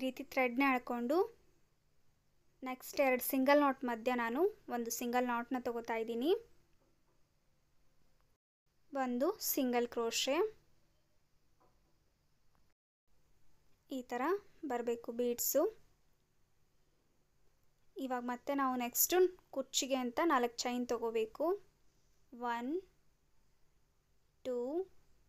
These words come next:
ತ್ರೀ, ಫೋರ್. ನಾಲ್ಕು ಚೈನ್ ತಗೊಳ್ಳಿ. ನೆಕ್ಸ್ಟ್ ಎರಡು ಸಿಂಗಲ್ ನಾಟ್ ಮಧ್ಯ ಒಂದು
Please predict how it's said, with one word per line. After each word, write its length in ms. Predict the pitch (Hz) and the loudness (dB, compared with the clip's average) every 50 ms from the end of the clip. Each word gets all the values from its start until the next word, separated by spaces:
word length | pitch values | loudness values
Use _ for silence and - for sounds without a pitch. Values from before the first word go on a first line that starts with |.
| _ _ _ _ _ _ - | _ _ _ _ _ _ -8
ತ್ರೀ, 180 | - 262 254 254 269 311 392 427 - - - _ _ _ _ - | -6 -4 -4 -4 -2 -4 -4 -4 -6 -16 -20 _ _ _ _ -16
ಫೋರ್. 460 | - - - - 269 226 - - - - - _ _ _ _ _ _ - - - - _ - | -14 -12 -4 -2 -2 -2 -2 -4 -12 -18 -20 _ _ _ _ _ _ -20 -20 -20 -18 _ -2
ನಾಲ್ಕು 300 | 269 262 262 262 262 - - - | 0 2 2 2 0 0 0 0
ಚೈನ್ 240 | 277 277 302 320 330 - | 2 2 4 2 4 6
ತಗೊಳ್ಳಿ. 360 | 311 277 254 240 233 240 269 330 392 403 - - 262 | 4 6 6 4 2 2 2 2 2 0 -2 -4 -2
ನೆಕ್ಸ್ಟ್ 320 | 254 262 269 - - - 311 277 | -2 -2 0 -2 2 6 6 6
ಎರಡು 160 | 269 262 - - | 6 4 -2 -2
ಸಿಂಗಲ್ 280 | - 262 247 247 254 254 254 | -2 -2 0 2 2 2 2
ನಾಟ್ 180 | 240 240 - - 240 | 0 -2 -4 -6 -8
ಮಧ್ಯ 260 | 233 226 220 - 254 302 370 - - - - - - - - _ _ _ - 262 240 | -8 -8 -4 -2 0 0 0 0 -4 -12 -20 -20 -20 -20 -20 _ _ _ -6 -4 -4
ಒಂದು 260 | 233 226 220 220 277 | -4 -2 -4 -2 -2